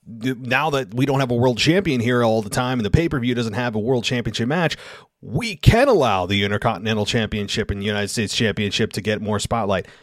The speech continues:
To me, that shouldn't even be a thing. It should,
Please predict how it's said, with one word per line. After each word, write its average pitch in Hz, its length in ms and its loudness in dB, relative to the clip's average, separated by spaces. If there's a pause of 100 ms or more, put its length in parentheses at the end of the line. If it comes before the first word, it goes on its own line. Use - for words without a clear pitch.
(380)
To 156 100 0
me, 190 120 4
that 160 120 2
shouldn't 139 300 4
even 117 220 2
be 104 100 2
a 90 60 2
thing. 139 340 2
It 101 140 -4
should, 120 320 -2